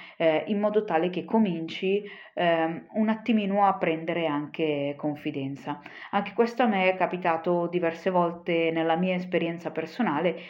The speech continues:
di delegare alcune piccole questioni, mm, ad altri, eh, e effettivamente vedere, eh, le capacità poi delle persone svilupparsi piano piano nel tempo. Tra l'altro è molto utile perché,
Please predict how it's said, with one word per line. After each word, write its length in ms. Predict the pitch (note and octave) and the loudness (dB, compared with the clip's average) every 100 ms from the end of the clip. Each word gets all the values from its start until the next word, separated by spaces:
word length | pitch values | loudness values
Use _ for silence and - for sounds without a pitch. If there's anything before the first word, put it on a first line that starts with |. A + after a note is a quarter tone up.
| - | -8
di 100 | F#3 | -4
delegare 460 | F3+ F3 F3 E3 E3 | 0 2 2 2 2
alcune 560 | D#3+ - F#3+ F3+ F3+ F3+ | -2 -4 -2 0 -2 -4
piccole 400 | G3 - E3 E3 | -10 -4 -4 0
questioni, 920 | G#3 - - D#3 E3 F#3+ F3+ - - _ F#3 | -2 -4 -6 -4 -2 -4 -6 -14 -20 _ -4
mm, 220 | F3 D#3 | -2 -2
ad 160 | - A3 | 0 0
altri, 640 | C3+ D3+ D#3 A3 A#3 - - - | 0 -4 -2 -2 -2 -6 -18 0
eh, 640 | D#3+ D#3 D3 D3 D3 - | 2 4 2 0 -2 -2
e 420 | - G3+ A3 - - | 0 2 0 -2 -10
effettivamente 960 | - - F#3 A3 A3 A#3+ A#3+ D#3 D3 F#3+ | -4 -4 -2 -4 0 2 2 0 -2 2
vedere, 600 | G#3 F3 D3+ E3+ G3+ G#3 - - | 2 4 2 4 2 0 -8 -10
eh, 280 | - D#3+ D3+ - | -2 0 0 0
le 160 | G3+ | -2
capacità 640 | G3+ A3 A3+ A3+ A#3 F3+ D3+ | 2 2 2 0 -2 -2 0
poi 180 | F3+ | 2
delle 240 | F3+ E3 E3 | 2 0 0
persone 720 | A#3+ A3+ - D3+ E3 F#3 F#3 | 0 -2 -4 -4 -2 -2 -4
svilupparsi 760 | F#3+ F3+ G3+ G#3 G3+ D3+ - F#3 | -6 -2 0 0 -2 -4 -4 -4
piano 260 | F3+ E3 | -2 -4
piano 280 | D#3+ D#3 D3+ | -4 -6 -6
nel 220 | D3 D3 | -6 -8
tempo. 500 | - C#3+ A#2+ - D3 - - - - - _ | -8 -10 -8 -6 -8 -8 -20 -20 -20 -20 _
Tra 180 | F#3 F#3+ | 4 6
l'altro 360 | A3+ A3+ G3+ | 6 6 6
è 80 | F#3 | 6
molto 440 | F#3+ G#3 G#3 A#3+ | 4 2 4 4
utile 520 | G3+ F#3 G3+ G#3 A3+ A3+ | 4 2 2 4 4 2
perché, 560 | F#3+ G3 F#3 F3+ - | -2 0 -2 -4 -16